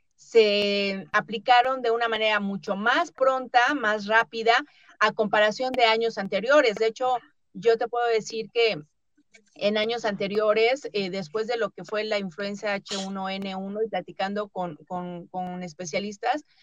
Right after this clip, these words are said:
mucha gente, eh, dejó de ponérsela. O sea, después del, del dos mil nueve, con esta situación que tuvimos también de crisis sanitaria aquí en México, yo creo que los primeros tres, tres años, cuando mucho, la gente sí acudía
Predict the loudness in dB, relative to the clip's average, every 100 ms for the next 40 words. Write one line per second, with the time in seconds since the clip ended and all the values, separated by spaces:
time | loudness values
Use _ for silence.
0 | _ _ _ -10 -4 -4 -4 -6 2 4
1 | 4 2 -2 -4 -4 -4 -4 -4 -6 -8
2 | _ _ _ 2 4 6 6 6 2 2
3 | -2 0 0 2 2 2 4 4 4 4
4 | 2 4 0 0 -4 0 2 0 0 -2
5 | -2 0 2 2 -2 -6 -10 -8 -6 -6
6 | -8 -8 -8 -8 -8 -8 -8 -10 -10 -10
7 | -8 -10 -6 -6 -4 -8 -8 -8 -8 -8
8 | -12 -2 -2 -2 _ _ _ _ 2 4
9 | 2 2 -2 -4 -6 0 0 0 -6 _
10 | 4 6 4 0 -8 _ _ _ _ _
11 | 4 4 4 2 2 2 0 -4 -4 0
12 | 0 0 -2 -2 0 2 0 0 -4 -6
13 | -4 -4 -4 -4 -6 2 2 2